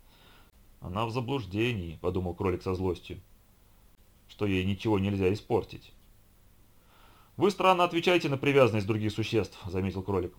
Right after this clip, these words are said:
«А ведь они, возможно, любили вас более своего существования».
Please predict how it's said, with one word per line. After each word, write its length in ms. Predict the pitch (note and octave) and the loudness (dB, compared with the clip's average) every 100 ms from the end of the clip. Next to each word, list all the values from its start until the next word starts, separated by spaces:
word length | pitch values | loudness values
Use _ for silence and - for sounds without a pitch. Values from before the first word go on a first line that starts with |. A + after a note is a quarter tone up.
| _ | _
«А 80 | F#2 | -2
ведь 180 | F#2+ G2 | -2 0
они, 160 | G#2 G#2+ | 2 2
возможно, 380 | A#2+ A#2 A#2 | 2 0 0
любили 360 | C#3+ D#3 C#3 F3 | 0 0 0 0
вас 220 | E3 C#3+ | 0 0
более 260 | G#2 D3 E3+ | 2 0 2
своего 280 | D#3 D3+ D3+ | 0 0 -2
существования». 800 | D3+ D3 D3+ C#3 C3 C#3 F#2+ | -6 -6 -2 0 0 -2 -8